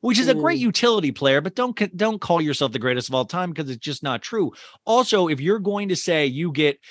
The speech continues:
Speaker 1: and by the way, this is, like, almost borderline offensive, "I have P T S D from the night with Kathy." I'm like, "There's fucking war veterans out there with actual P T S D. You say you have P T S D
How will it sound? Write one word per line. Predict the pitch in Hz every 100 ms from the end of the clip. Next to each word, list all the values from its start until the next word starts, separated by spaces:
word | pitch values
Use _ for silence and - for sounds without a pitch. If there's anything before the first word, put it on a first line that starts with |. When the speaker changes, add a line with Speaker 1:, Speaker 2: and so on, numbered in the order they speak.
| -
Speaker 1:
and | 190
by | 226 233
the |
way, | 175
this | 143 214 214
is, | 175
like, | 160 151
almost | 208 330 359 - - 113
borderline | 214 403 285 147 135
offensive, | 131 185 180 139 110 _ _ _ _ -
"I | 196
have | 208 202 185 -
P | 214 196
T | - 208 196
S | 190 190 -
D | 220 214 208 160 -
from | - 214 208
the | 208
night | 208 214 220
with | 208 185
Kathy." | 220 220 220 214 196 131 - - -
I'm | 202
like, | 233
"There's | 427 -
fucking | 427 415 226 202
war | 254 453
veterans | 262 185 156 147
out | 143 139
there | 143 139
with | 156
actual | 190 196 214 185
P | 196 180
T | 190 170
S | 151
D. | 180
You | 131 170 226
say | -
you | 247 226
have | 170 -
P | 233 240
T | 262
S | 247 -
D | 202 165